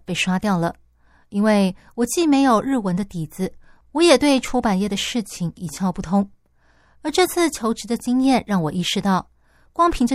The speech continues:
兴趣来找工作是不行的。但是毕竟工作是要做一辈子的，当然大家会希望能够从事自己有兴趣的工作。因此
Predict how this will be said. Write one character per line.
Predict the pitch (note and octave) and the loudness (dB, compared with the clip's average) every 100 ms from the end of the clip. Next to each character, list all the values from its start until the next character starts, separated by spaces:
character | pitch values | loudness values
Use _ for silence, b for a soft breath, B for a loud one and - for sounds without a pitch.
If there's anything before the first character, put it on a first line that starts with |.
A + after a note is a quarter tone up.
| - | -2
兴 | D#4+ C4 | 0 0
趣 | - C#4+ - | 0 -2 0
来 | F3+ F3 | -2 -2
找 | E3+ | -2
工 | - G3+ | 0 -2
作 | G3 A3+ - | -2 -4 -4
是 | - - F3+ | -6 -4 -2
不 | D#3 | -2
行 | F3 D3+ C#3+ | -4 -4 -2
的。 | F3 - _ _ _ _ _ _ - | -4 -8 _ _ _ _ _ _ -4
但 | G#3+ | -2
是 | - G#3+ G3 b b - | 0 0 0 b b -2
毕 | F4+ | 2
竟 | F4 D#4+ | 4 4
工 | D#4+ | 2
作 | D#4+ D#4 C4 | 4 4 4
是 | - | 2
要 | B3+ | 0
做 | A#3+ C4 G#3+ | 2 -2 -2
一 | F#3+ | -2
辈 | A#3+ G3+ | -2 -2
子 | - | -4
的， | D#3+ E3 - - - - - | -4 -6 -8 -20 -20 -12 -2
当 | F4 | 2
然 | C#4+ | 4
大 | D4 C#4 | 4 2
家 | C#4 C4 | 4 2
会 | C4+ - | 2 -4
希 | - | -2
望 | A#3 A#3+ A3+ G3+ B - | 2 4 6 4 B -6
能 | G3+ | 0
够 | A3+ | 0
从 | - F#3+ F#3 | -2 -4 -4
事 | - A#3 G3 b - | -2 -2 -2 b -8
自 | C#4+ | -6
己 | G#3 F#3 | -4 -2
有 | F3+ C#3 | -4 -4
兴 | - G3 | -2 -2
趣 | - | 0
的 | F3 | -4
工 | F3 F#3+ | -2 -2
作。 | A3+ - - _ _ _ _ _ - | 0 -4 -6 _ _ _ _ _ -6
因 | G#3+ | -4
此 | - G3+ E3+ | -2 -2 -2